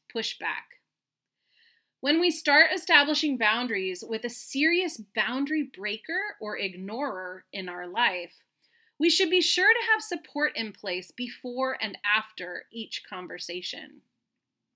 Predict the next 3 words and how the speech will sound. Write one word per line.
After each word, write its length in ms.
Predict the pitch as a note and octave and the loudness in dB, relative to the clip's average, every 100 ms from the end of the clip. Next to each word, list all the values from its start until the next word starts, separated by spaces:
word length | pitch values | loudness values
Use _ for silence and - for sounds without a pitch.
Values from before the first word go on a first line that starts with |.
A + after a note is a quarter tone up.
| _ _ _ - - - | _ _ _ -20 -14 -2
Sometimes 840 | C#4 D4+ E4 C#4+ G#3+ G#3 G#3 - - _ _ | 2 4 4 4 6 4 0 -10 -16 _ _
I 100 | - | 4
use 480 | A#3 A#3 B3+ B3+ A#3+ | 4 4 2 2 -2